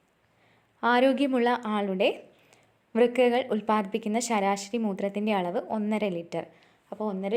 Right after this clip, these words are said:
ലിറ്റർ മൂത്രമാണ് ആരോഗ്യമുള്ള ഒരാളുടെ വൃക്ക-, വൃക്കകൾ ഉൽപ്പാദിപ്പിക്കുന്നത്. വൃക്കയിൽ നിന്ന് മൂത്രം കൊണ്ടുപോകുന്ന കുഴലാണ് മൂത്രവാഹി. വിസർജന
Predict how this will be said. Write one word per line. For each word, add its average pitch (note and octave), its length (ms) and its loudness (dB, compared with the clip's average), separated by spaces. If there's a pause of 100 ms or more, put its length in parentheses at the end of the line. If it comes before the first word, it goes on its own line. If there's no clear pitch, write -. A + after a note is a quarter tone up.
ലിറ്റർ F#3+ 260 -4 (560)
മൂത്രമാണ് G#3 600 -4 (1000)
ആരോഗ്യമുള്ള G#3 540 0
ഒരാളുടെ F#3 460 0 (260)
വൃക്ക-, G#3+ 500 0
വൃക്കകൾ G#3 360 0 (120)
ഉൽപ്പാദിപ്പിക്കുന്നത്. F3 760 -4 (420)
വൃക്കയിൽ C4+ 480 0
നിന്ന് A#3 240 0
മൂത്രം A3+ 400 -4
കൊണ്ടുപോകുന്ന G#3 580 -2
കുഴലാണ് F#3+ 560 -2
മൂത്രവാഹി. F#3+ 680 -4 (880)
വിസർജന C4 420 2